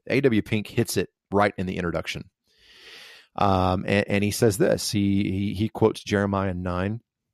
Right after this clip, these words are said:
twenty-three and thirty-four, uh, twenty-three through twenty-four. And it says, uh, quote, "Thus says the Lord, thus saith the Lord." Yep. I'm gonna read it in that version. I'm gonna do it.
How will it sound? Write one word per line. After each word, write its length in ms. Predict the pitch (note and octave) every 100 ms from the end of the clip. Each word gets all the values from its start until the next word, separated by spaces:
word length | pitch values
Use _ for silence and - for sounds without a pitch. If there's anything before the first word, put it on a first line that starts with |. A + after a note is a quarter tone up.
| _ _ _ _ _ - -
twenty-three 460 | - A2+ G2 - G2+
and 100 | F#2
thirty-four, 640 | F#2+ F2+ - F#2 G#2+ C3 - - - _
uh, 120 | - -
twenty-three 360 | C3 B2 A#2
through 140 | A2 G2+
twenty-four. 460 | G2+ G2 - G#2
And 80 | A2+
it 80 | G#2
says, 260 | - F2 G2
uh, 160 | F2
quote, 280 | - A#2 A2
"Thus 180 | G#2 A2
says 180 | A#2+ F#2
the 80 | G2
Lord, 340 | G2 F#2 E2 _ _
thus 220 | G2 G#2+
saith 340 | - A2 G2+ -
the 60 |
Lord." 320 | F#2 F2+ E2 - -
Yep. 180 | F#2 -
I'm 80 | F2
gonna 160 | F2 E2
read 180 | E2+
it 100 | F2+ -
in 60 |
that 180 | F2 -
version. 320 | F2 E2 F2 -
I'm 80 | F2
gonna 140 | E2+ -
do 140 |
it. 100 | E2+